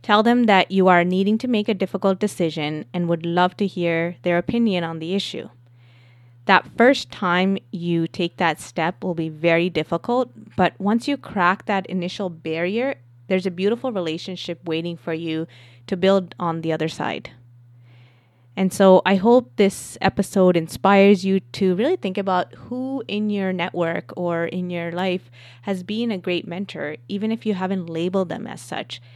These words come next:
and work on cultivating that relationship and building that relationship, because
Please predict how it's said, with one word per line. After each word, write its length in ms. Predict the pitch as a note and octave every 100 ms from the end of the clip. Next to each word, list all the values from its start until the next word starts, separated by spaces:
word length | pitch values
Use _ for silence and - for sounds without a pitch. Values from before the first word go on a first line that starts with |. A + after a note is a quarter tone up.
| - - -
and 200 | - G3
work 280 | F#3+ G#3 A3
on 280 | G3 F#3 F3+
cultivating 640 | - G3 F#3+ F3+ E3+ E3
that 180 | F3 -
relationship 680 | E3 D#3 E3 - - D#3+ F3+
and 200 | E3 E3
building 340 | F#3 F#3+ F#3
that 180 | E3 E3
relationship, 760 | D#3+ F3 - F#3 E3+ D#3+ D#3
because 460 | - E3 F#3 E3+ E3